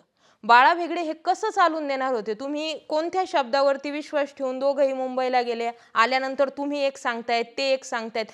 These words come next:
आणि सेम केस मावळ विधानसभेला पण झाली होती. तुम्ही एक स्टेटमेंट केलं होतं आणि दुसरं स्टेटमेंट निघालं होतं. आता पुन्हा तीच केस मावळमध्ये होती. तुमचं मुंबईत एक ठरतं, एक तर तुम्ही तिथेच कॅमेरे लावा, काय होतंय ते लोकांना कळेल.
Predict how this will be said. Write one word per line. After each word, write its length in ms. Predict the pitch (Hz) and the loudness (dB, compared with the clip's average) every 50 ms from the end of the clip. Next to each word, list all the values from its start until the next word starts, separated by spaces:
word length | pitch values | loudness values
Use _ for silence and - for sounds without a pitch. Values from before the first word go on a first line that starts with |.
| - - | -12 -6
आणि 200 | - 247 285 302 | -4 -2 -2 -4
सेम 340 | - - 330 339 392 440 453 | -4 -4 -4 -2 -2 -2 -2
केस 300 | - 381 403 453 415 392 | -2 -2 -2 -2 -2 -4
मावळ 320 | 359 330 311 311 339 359 | -4 -2 0 2 2 2
विधानसभेला 680 | 359 339 349 349 330 339 349 339 339 339 311 330 311 320 | 0 0 -2 -2 -2 -2 -2 0 0 0 0 0 0 0
पण 200 | 320 302 285 269 | 0 0 -2 -2
झाली 240 | 247 240 202 208 208 | -2 -4 -4 -4 -8
होती. 200 | 202 - 233 - - _ _ _ _ _ - | -10 -10 -12 -16 -18 _ _ _ _ _ -4
तुम्ही 220 | 269 269 294 330 | -4 -2 -2 -2
एक 200 | 277 285 285 294 | 0 0 0 0
स्टेटमेंट 540 | - - - 294 285 277 269 269 262 262 220 | -2 -4 0 0 0 0 0 -4 -4 -4 -2
केलं 200 | 247 240 233 233 | -2 0 0 0
होतं 280 | 226 208 190 - 208 226 | -2 -2 -4 -4 -4 -4
आणि 260 | 233 233 233 254 269 233 196 185 _ _ _ _ | -4 -2 -4 -4 -6 -6 -10 -14 _ _ _ _
दुसरं 340 | 196 220 285 285 - 294 311 | -12 -10 -8 -2 4 4 4
स्टेटमेंट 480 | 302 - - 262 262 262 247 240 233 233 | 4 4 2 2 2 2 0 -4 -4 -2
निघालं 300 | 226 220 240 226 220 214 | -2 0 0 0 2 0
होतं. 240 | 208 196 202 214 214 _ _ _ _ - _ _ - | -2 -4 -4 -8 -12 _ _ _ _ -20 _ _ 0
आता 280 | 214 233 - 349 339 | 0 2 4 2 0
पुन्हा 360 | 330 330 339 339 349 339 359 | 0 0 -4 -6 -4 -2 -4
तीच 340 | 381 381 - 349 427 427 - | -4 -2 0 0 0 0 0
केस 260 | - 381 381 381 - | -2 -2 -2 -2 -2
मावळमध्ये 500 | 330 330 311 311 320 311 285 294 285 285 | -2 0 2 2 2 2 0 0 -2 -2
होती. 200 | 277 233 - 226 | -2 -2 -4 -4
तुमचं 360 | 214 208 262 294 311 339 320 262 | -8 -8 -8 -6 -4 -4 -4 -2
मुंबईत 440 | 262 285 294 302 330 370 359 330 | -2 -2 -2 0 0 0 0 0
एक 160 | 349 349 359 - | -4 -6 -4 -2
ठरतं, 240 | 311 247 220 254 | -4 -2 0 0
एक 140 | 254 254 254 | -2 -2 -2
तर 80 | 311 269 | -4 -6
तुम्ही 180 | 349 370 359 | -4 -4 -4
तिथेच 280 | 339 349 359 392 339 - | -4 -4 -4 -4 -6 -2
कॅमेरे 400 | - 349 294 294 285 269 254 240 | -2 -2 0 0 0 0 0 2
लावा, 180 | 240 226 214 208 | 2 2 2 2
काय 240 | - 247 247 294 | 0 2 2 2
होतंय 240 | 294 254 220 226 233 | 2 0 -2 -2 -4
ते 140 | 233 269 277 | -2 -2 -2
लोकांना 380 | 262 254 247 269 247 247 226 208 | -2 -2 -2 -2 -4 -4 -4 -6
कळेल. 260 | 202 190 180 170 | -6 -6 -8 -8